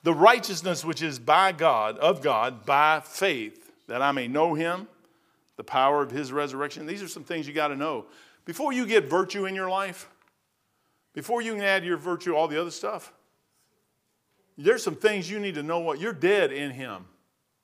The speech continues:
And, and now you live in him. Paul says, "I die daily," man.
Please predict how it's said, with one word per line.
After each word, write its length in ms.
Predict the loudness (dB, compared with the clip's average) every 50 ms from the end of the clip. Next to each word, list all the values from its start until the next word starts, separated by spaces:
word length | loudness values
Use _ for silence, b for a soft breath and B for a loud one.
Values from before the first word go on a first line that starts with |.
| _ _ _ _ _ _ _ _ _ _ _
And, 200 | -8 -6 -6 -6 -4
and 280 | -2 -2 -2 -2 0
now 220 | 0 2 2 2 2
you 200 | 0 -4 -6 0
live 300 | 4 6 6 6 6 2
in 160 | -2 -8 -10
him. 220 | -12 -14 -14 -16 b b b b b b -20 -20 -20 -20 -20 _ _
Paul 220 | 4 6 6 6
says, 180 | 6 6 8 8
"I 160 | 8 8 6
die 360 | 6 6 6 8 8 8 6
daily," 500 | 4 2 0 0 2 2 2 0 -2 -6
man. 340 | -8 -10 -12 -12 -12 -14 -16